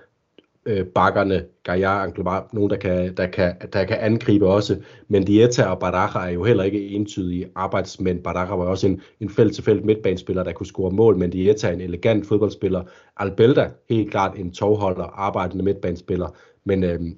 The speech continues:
men jeg synes, øh, hva-, hvis, hvis Valencia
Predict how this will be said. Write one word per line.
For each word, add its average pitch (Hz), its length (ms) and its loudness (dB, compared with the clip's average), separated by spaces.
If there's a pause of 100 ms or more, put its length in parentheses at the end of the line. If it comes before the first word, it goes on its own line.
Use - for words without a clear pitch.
(200)
men 98 160 -2
jeg 92 120 -2
synes, 123 480 2 (680)
øh, 101 280 -2
hva-, 104 160 -2 (180)
hvis, 117 180 -2
hvis 110 360 -6
Valencia 107 560 4